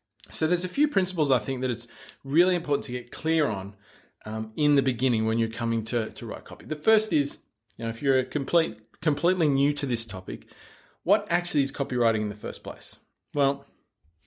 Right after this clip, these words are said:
because there are two types of writing that we tend to do on our websites. There's content writing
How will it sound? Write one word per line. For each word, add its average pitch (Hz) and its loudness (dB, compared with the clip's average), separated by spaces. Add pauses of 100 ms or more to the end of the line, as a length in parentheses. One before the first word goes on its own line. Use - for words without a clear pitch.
(540)
because 156 0
there 175 6
are 170 6
two 214 2
types 196 2
of 139 -4
writing 127 4
that 117 -6
we 120 -4
tend 123 -6
to 120 -6
do 117 -6
on 113 -4
our 113 -4
websites. 117 -2 (480)
There's 139 6
content 170 2
writing 110 -2